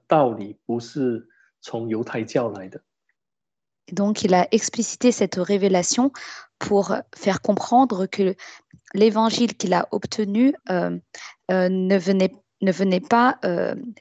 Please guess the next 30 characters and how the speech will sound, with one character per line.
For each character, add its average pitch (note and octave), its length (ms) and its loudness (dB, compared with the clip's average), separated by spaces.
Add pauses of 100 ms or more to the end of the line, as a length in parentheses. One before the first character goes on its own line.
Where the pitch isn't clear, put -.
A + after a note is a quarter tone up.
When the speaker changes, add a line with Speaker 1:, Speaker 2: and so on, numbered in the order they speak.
Speaker 2:
de, E3 360 -2
du F#3+ 120 -4
judaïsme. F#3 560 0 (440)
Speaker 1:
啊， A#2 200 -12
是 - 220 -12
跟， C#3+ 280 0
其 C#3 160 -6
实 B2+ 160 -4
跟 C3 280 0
犹 A#2 160 -2
太 C3+ 200 -4
教 C3 300 2
没 A2+ 160 -8
有 A#2 60 -8
什 A2+ 120 -20
么 A2 100 -12
直 - 180 -6
接 A#2 160 -6
的 G#2+ 100 -8
关 A2 240 -12
系。 G#2+ 360 -14 (640)
Speaker 2:
Cela G#3+ 280 2
n'a F#3+ 140 4
pas A3 160 2
un F#3+ 140 2
lien F#3+ 200 -2
direct A3 600 -2
avec F#3 320 -2
le F3+ 80 -2
judaïsme. F3+ 640 -2